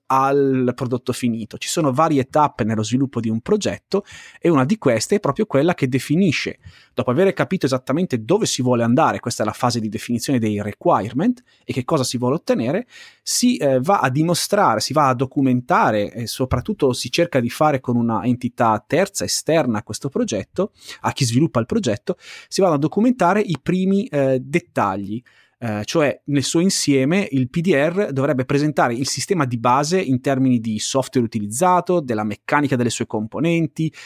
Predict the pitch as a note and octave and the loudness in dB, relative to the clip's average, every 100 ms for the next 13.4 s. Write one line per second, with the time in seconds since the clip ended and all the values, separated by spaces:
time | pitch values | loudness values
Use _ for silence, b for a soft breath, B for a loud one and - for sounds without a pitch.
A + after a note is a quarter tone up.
0 | B - B2+ D#3+ D3+ C3 D3 C3 B2 B2+ | B -6 -2 2 2 4 2 2 0 -2
1 | - B2 A#2+ E3+ F3 E3+ E3 D3+ C#3+ D3+ | 0 0 0 0 2 0 0 0 0 0
2 | D3+ D3 D3+ C#3 C3+ - B2+ - C3+ C#3 | 0 -2 -2 0 -2 -4 -4 0 0 0
3 | B B B _ C#3 C3+ C3 - C3 B2+ | B B B _ -2 2 2 2 0 -2
4 | - E3 C3+ - D#3+ G3 G3 - G3+ C#3+ | 0 0 0 0 2 2 2 0 0 0
5 | C3+ C3 C#3+ C3 C#3 C#3+ B2 - C#3 D3 | 0 0 0 0 0 0 0 -2 0 2
6 | E3 - G3 - B2+ B2 D#3 C#3+ C3 B2+ | 0 -2 -4 -2 -2 -2 -4 -2 0 0
7 | C3 C3 - C#3+ C3 B2+ - C#3 C3+ A#2 | 0 -2 -2 2 2 0 0 0 2 0
8 | G#2 - - D3 D3 C3+ - C3 A2 G#2+ | -4 -6 0 2 2 -2 -2 0 0 -2
9 | G2 - D#3 D3 C#3+ C#3 A2+ A2 C3 C3+ | -6 -2 2 2 4 2 2 0 0 2
10 | B2+ A#2 A#2+ - A#2 G#2 G#2 A2 D#3+ D3+ | 0 0 -2 -4 -4 -4 -8 -4 0 2
11 | C3+ C3 C3 C3+ C3+ B2 A2 - - G3 | 2 -2 -2 -2 -4 -6 -8 -4 0 0
12 | - F#3 D#3 D3+ - C3+ - C#3 B2+ A#2+ | 0 -4 -2 -6 -6 -8 -2 -2 0 0
13 | A#2+ G#2+ G#2+ | 0 0 -6